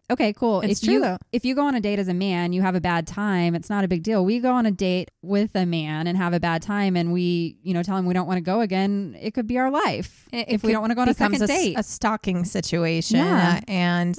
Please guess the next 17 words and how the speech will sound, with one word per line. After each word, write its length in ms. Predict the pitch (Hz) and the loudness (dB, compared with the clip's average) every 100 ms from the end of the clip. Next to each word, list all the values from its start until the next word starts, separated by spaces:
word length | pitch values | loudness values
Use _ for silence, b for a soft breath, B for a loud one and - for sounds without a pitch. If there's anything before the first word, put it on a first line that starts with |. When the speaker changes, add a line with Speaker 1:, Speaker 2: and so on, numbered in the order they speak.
| 190 | -2
Speaker 2:
let 120 | 196 185 | -4 -2
me 180 | 196 185 | -2 0
ruin 560 | 190 190 185 185 185 | 0 0 0 0 -2
a 100 | 185 | -4
reputation, 1000 | 185 175 185 - 185 170 175 170 165 160 - | -4 -2 -4 -2 -2 -2 -2 -2 -4 -6 -4
or 320 | 170 170 165 | -2 0 -2
it 360 | 190 - - 214 | -6 -16 -4 0
Speaker 1:
Right. 180 | 269 208 | 2 0
Speaker 2:
just, 200 | 233 - | -2 -2
there's 180 | 302 294 | -2 0
always 340 | 294 330 359 | 0 0 0
some 160 | 339 320 | -2 -4
kind 240 | - 294 | -4 -2
of 80 | 247 | -2
weird 280 | 208 240 240 | 0 0 0
retaliation 760 | 233 233 226 202 233 - 180 | -2 -2 0 0 -2 -2 -4
sometimes 480 | 180 180 196 180 | -2 -2 -2 -4